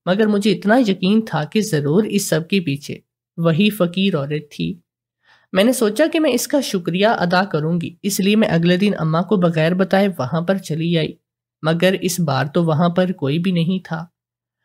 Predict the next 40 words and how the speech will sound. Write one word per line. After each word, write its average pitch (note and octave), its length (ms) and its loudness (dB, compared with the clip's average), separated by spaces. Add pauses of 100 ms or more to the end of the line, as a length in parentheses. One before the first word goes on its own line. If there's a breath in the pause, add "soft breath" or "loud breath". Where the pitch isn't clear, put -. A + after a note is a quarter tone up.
(260 soft breath)
मुझे G3+ 200 4
लगा G#3 240 4
था G#3+ 220 2
कि B3 140 -2
शायद A3 280 2
वो B3+ 120 0
यहाँ G3+ 300 2
पर G#3+ 220 0
रहती D#3+ 400 -4
है, D#3+ 220 -6 (200)
मगर F#3 260 2
वहां E3 280 0
पर F#3 180 0
मौजूद F3+ 460 -2
ना D3 240 -2
थी। - 300 -14 (800)
मैं F#3 60 4
वापस F3 380 2
पलटने F#3 380 2
लगी F3 280 0
तो G3+ 100 -2
जाने E3+ 320 0
क्या F3 220 0
सोचकर C#3+ 460 -2
मैं F#3 160 0
दोबारा D3 380 -2
से F3 180 -2
उस F3 220 -6
कब्र D#3 300 -2
के E3+ 120 -2
पास E3+ 300 -2
खड़ी E3 240 -2
हो C#3+ 200 -4
गई - 180 -12 (200)
और E3+ 120 2
वहां E3 260 2
पर A#3+ 180 0
फाते D#3+ 360 -2
पढ़ने D3+ 300 -2
लगी। D3 360 -6